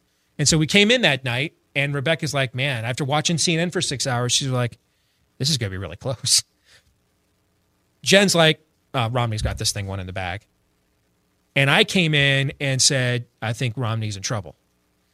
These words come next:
But it wasn't because of the analysis I was getting on. I, what I watched on six hours on M S N B C on Election Day twenty twelve was not analysis. It was get out the vote.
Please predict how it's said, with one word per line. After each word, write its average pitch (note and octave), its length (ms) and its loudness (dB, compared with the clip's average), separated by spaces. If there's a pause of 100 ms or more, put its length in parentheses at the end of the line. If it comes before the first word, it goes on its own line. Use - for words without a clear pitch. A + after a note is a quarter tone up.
(260)
But E3 120 4
it D#3 80 4
wasn't A#3 380 4
because A3 360 2
of E3+ 140 4
the D#3 160 4
analysis C#3 800 4
I A#2 80 0
was A#2+ 160 0
getting A#2+ 260 0
on. A2 160 -4
I, C#3 160 -2 (280)
what D3+ 120 2
I A3+ 120 6
watched B3 400 4
on E3+ 160 0
six - 340 4
hours D#3 400 0
on C3+ 120 0
M C#3+ 120 0
S C#3 160 0
N C3+ 100 -2
B B2+ 80 -2
C C#3 200 0
on A#2+ 120 -4
Election B2 320 -4
Day C3 100 0
twenty A#2+ 240 -2
twelve B2 260 -2
was C3 120 -4
not D3+ 160 -4
analysis. F#3+ 640 -8 (800)
It E3 60 0
was E3+ 140 2
get D#3+ 100 0
out D#3+ 160 -2
the C3+ 60 -2
vote. C#3 320 -8